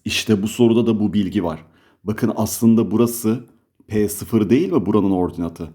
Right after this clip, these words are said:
Şöyle bir K noktası diyeyim. K noktasının ordinatı aslında P sıfırdır.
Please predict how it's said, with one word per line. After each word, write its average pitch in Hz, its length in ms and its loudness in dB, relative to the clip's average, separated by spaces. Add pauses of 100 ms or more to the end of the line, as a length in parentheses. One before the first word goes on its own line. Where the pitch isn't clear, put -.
(260)
Şöyle 95 300 -2
bir 95 160 0
K 98 260 2
noktası 98 440 -4
diyeyim. 85 220 -8
K 104 240 -2
noktasının 110 520 0
ordinatı 110 500 2
aslında 113 400 -2
P 104 200 0
sıfırdır. 113 680 -4